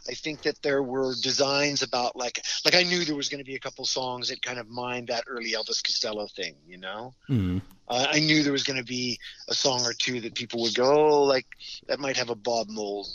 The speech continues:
Speaker 1: kind of ring to it," you know? Like, I knew that was gonna happen, but at the same time,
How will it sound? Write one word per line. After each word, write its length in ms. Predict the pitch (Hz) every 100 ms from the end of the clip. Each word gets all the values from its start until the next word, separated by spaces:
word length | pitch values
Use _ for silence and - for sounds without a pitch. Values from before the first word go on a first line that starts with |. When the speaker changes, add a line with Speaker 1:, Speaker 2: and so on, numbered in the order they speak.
| -
Speaker 1:
kind 180 | - 104
of 240 | 92 - 95
ring 280 | 95 95 95
to 200 | 95 87
it," 400 | 82 69 - -
you 80 | 101
know? 260 | 90 98
Like, 180 | 107 107 - - -
I 80 | -
knew 180 | 156 170
that 260 | 151 143 123
was 180 | 131
gonna 300 | - - 123
happen, 480 | 104 - 110 110 98
but 100 | 98
at 60 | 104
the 80 | -
same 260 | - 156
time, 280 | 139 143 135